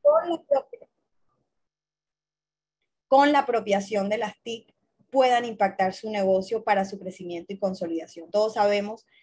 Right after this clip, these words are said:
que el fenómeno del Internet viene provo-, viene provocando desde finales del siglo veinte transformaciones profundas en la forma de vida de las sociedades, aunque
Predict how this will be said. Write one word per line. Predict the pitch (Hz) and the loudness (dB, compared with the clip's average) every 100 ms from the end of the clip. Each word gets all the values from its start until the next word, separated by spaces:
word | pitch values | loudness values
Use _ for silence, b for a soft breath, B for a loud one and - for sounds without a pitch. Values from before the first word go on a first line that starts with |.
| b | b
que | - | -6
el | 214 | -6
fenómeno | 208 202 202 214 233 254 | -4 -4 -4 -6 -6 -4
del | 226 | -4
Internet | 202 190 175 185 190 196 | -6 -4 -4 -4 -6 -4
viene | 214 220 | -4 -4
provo-, | 233 202 196 - | -6 -4 -6 -4
viene | 208 202 208 | -2 -2 0
provocando | 233 196 196 196 196 | 0 0 2 0 0
desde | 226 240 | -4 -6
finales | 208 190 185 196 220 | -6 -2 0 0 -2
del | 208 | -8
siglo | - 190 208 214 | -10 -4 0 0
veinte | 220 208 208 226 | 0 -2 -6 -6
transformaciones | 202 196 190 185 185 196 190 220 - _ _ _ | -6 -6 -8 -8 -8 -4 -2 -4 -8 _ _ _
profundas | 226 208 196 285 311 247 175 170 _ - | 2 4 4 2 2 2 -4 -8 _ -6
en | 190 180 | -6 -4
la | 175 175 | -6 -6
forma | - 220 208 214 202 | 0 0 0 -2 -4
de | 180 | -2
vida | 190 190 202 | -2 0 0
de | 196 | 0
las | 190 - | -2 -8
sociedades, | 175 175 175 180 180 185 196 _ _ _ - | -10 -6 -2 0 0 -2 -4 _ _ _ -2
aunque | 240 262 285 285 294 330 | 2 2 0 0 -2 -2